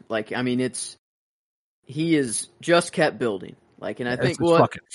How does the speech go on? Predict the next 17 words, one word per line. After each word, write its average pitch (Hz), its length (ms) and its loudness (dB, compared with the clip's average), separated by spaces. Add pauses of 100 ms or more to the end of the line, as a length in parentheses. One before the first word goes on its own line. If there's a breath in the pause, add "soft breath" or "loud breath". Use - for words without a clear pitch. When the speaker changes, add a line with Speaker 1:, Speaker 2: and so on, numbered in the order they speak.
(100)
Speaker 2:
filmmaking, 123 540 4
Speaker 1:
Yeah, 104 120 2
Speaker 2:
man. 101 220 -6
Speaker 1:
like, 107 300 -2
yeah, 107 200 -2
he, 139 380 -4
he 139 160 -4
knows 131 320 -2
what 120 100 -4
he's 110 220 -6
doing. 104 420 -10 (240)
And, 104 460 -12
uh, 98 300 -12 (920)
yeah, 123 200 2
I'm, 143 140 2
uh, 131 300 4
I'm, 131 320 0